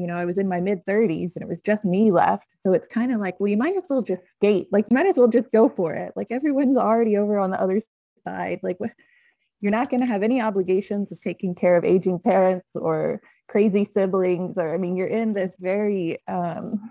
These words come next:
tragic and also, um, uniquely poetic position of being able to explore some of these, you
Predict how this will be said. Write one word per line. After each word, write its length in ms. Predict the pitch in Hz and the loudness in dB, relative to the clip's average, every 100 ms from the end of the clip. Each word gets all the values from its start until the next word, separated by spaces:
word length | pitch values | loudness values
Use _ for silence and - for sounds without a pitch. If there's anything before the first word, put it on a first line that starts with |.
| - _ _ _ _ _ _ | -20 _ _ _ _ _ _
tragic 680 | - 208 196 226 359 403 - - | -8 -2 0 0 0 -2 -2 -2
and 160 | 202 | -2
also, 560 | 196 208 - 208 208 220 - - | -2 -4 -2 -2 -2 -4 -10 -12
um, 500 | 202 190 185 175 190 _ _ - | -8 -6 -6 -8 -12 _ _ 2
uniquely 400 | 220 220 226 214 | 4 6 4 2
poetic 500 | 202 185 190 190 - | 2 0 0 0 -4
position 540 | 170 185 208 226 180 170 | -6 -4 -4 -2 -2 -2
of 200 | 165 - | -4 -2
being 180 | 190 185 | -2 0
able 300 | 175 185 208 | -2 -2 -4
to 140 | - | -4
explore 600 | 180 - _ 175 190 214 208 | -6 -6 _ 2 4 2 0
some 120 | 190 | -4
of 80 | 175 | -4
these, 160 | 170 | -6
you 140 | 160 | -8